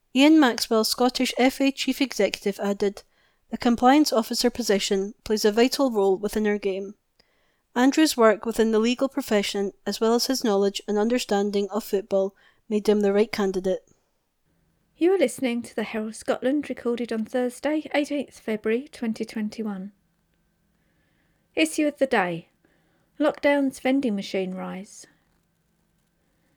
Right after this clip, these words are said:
Speaker 2: An article by Maureen Sugden, reporter. In the pre-coronavirus world,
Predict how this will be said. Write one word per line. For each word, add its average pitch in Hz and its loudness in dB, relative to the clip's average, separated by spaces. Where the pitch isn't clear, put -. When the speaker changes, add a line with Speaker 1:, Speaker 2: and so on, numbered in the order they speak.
Speaker 2:
An 285 2
article 240 0
by 240 2
Maureen 285 2
Sugden, 220 -2
reporter. 190 -4
In 359 -4
the 370 -4
pre-coronavirus 240 2
world, 202 0